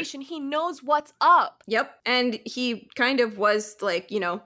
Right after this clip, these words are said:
Speaker 2: their farmer slash
Speaker 1: Literally.
Speaker 2: cook on the Ark, but,
Speaker 1: And they're like,
Speaker 2: I
Speaker 1: "Oh, we
Speaker 2: mean
Speaker 1: can't use your algae because it put Murphy into a coma for a week." And I'm like, "Okay, let's unpack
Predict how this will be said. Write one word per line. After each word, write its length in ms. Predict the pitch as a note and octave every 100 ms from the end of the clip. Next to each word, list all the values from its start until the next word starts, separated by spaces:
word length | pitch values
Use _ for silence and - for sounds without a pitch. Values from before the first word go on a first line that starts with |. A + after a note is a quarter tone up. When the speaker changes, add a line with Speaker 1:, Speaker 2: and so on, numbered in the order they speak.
| _ _
Speaker 2:
their 200 | G3 F#3
farmer 380 | G3 G3 G#3 G3+
slash 300 | B4+ F4 A4+
Speaker 1:
Literally. 320 | D4+ G3+ D#3+
Speaker 2:
cook 80 | - -
on 200 | F3+ D#3
the 60 |
Ark, 520 | B2 D3+ D3+ A#2 - _
but, 160 | C3+ D3
Speaker 1:
And 80 | G#3+
they're 100 | E4+
like, 100 | -
Speaker 2:
I 40 | G#3+
Speaker 1:
"Oh, 40 |
we 60 | F#3+
Speaker 2:
mean 120 | G3
Speaker 1:
can't 260 | G#3+ F4+ F4
use 200 | F4 E4+
your 100 | D#4+
algae 400 | - D4 D#4 D#4 C#4
because 400 | C#4 D4 C#4 C4+
it 140 | C#4+
put 180 | - E4
Murphy 400 | C4+ C4+ D4 D4+
into 240 | C4 C4
a 60 | A3+
coma 380 | - C4 C#4 A#3+
for 220 | - A3
a 80 | G#3+
week." 440 | A3 B3+ D#4 _ -
And 80 | D#4+
I'm 140 | E4
like, 420 | E4+ E4 D#4+ - _ _ _ -
"Okay, 420 | B3 - - - _ _ _ _ _ _
let's 340 | D#4 F#4 -
unpack 840 | F#4 D4+ C4+ B3 - A#3 A3+ G#3 -